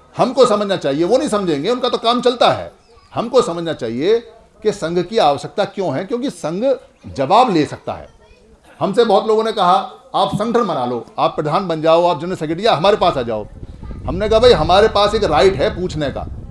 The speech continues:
अगर हम संघ में रहते हैं तो हम खड़े होकर पूछ लेंगे या वीडियो बना के पूछ लेंगे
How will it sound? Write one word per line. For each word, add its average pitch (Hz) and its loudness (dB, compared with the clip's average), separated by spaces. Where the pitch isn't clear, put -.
अगर 143 -4
हम 202 -4
संघ 180 -4
में 226 4
रहते 160 0
हैं 151 -4
तो - -2
हम 196 -4
खड़े 226 6
होकर 240 6
पूछ 160 -4
लेंगे 180 -2
या 226 2
वीडियो 196 -2
बना 185 -2
के 170 -4
पूछ 156 -6
लेंगे 175 -2